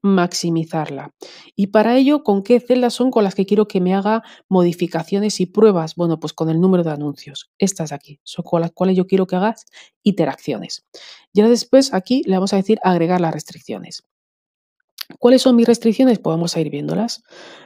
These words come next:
Lo primero que me dice es que el coste máximo total debe de ser como mucho cien millones. Luego, esta celda de aquí tiene que ser mayor, menor o igual de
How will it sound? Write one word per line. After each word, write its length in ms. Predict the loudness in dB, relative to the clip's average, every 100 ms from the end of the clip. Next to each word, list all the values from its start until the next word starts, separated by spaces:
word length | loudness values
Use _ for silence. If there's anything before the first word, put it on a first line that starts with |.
| _
Lo 100 | 0
primero 260 | 4 6 6
que 120 | 6
me 80 | 4
dice 220 | 4 2
es 120 | 2
que 80 | 2
el 100 | 2
coste 320 | 0 0 2
máximo 400 | 0 0 0 2
total 480 | 2 2 2 2 -2 _
debe 260 | -2 2 2
de 100 | 0
ser 180 | -4
como 240 | -2 0 2
mucho 340 | 2 2 0
cien 280 | 0 0 2
millones. 540 | 2 0 -2 -6 -10 -18 -20 -20 _
Luego, 400 | 0 2 2 -2 0
esta 360 | 0 2 -4 -4 _
celda 260 | 2 2 2
de 80 | 0
aquí 280 | 0 -2 0
tiene 240 | -2 -2
que 100 | -4
ser 220 | -4 -4
mayor, 540 | -2 0 0 0 -2 0
menor 380 | 0 4 4 4
o 40 |
igual 380 | 2 2 2 2
de 240 | 2 0